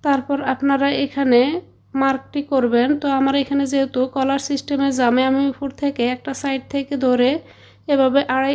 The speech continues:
ইঞ্চিতে মার্ক করে নিলাম। তো আপনারা গোল গলার ডিজাইন হলে কিন্তু নিচের গলার ডিজাইনটির বরাবর রেখে উপর থেকে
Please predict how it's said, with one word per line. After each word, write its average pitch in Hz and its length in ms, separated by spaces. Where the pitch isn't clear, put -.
ইঞ্চিতে 277 380
মার্ক 262 400
করে 285 220
নিলাম। 240 380
তো - 120
আপনারা 269 500
গোল 285 260
গলার 277 340
ডিজাইন 277 380
হলে 269 300
কিন্তু 262 440
নিচের 277 400
গলার 269 360
ডিজাইনটির 269 500
বরাবর 277 460
রেখে 262 260
উপর 277 240
থেকে 277 240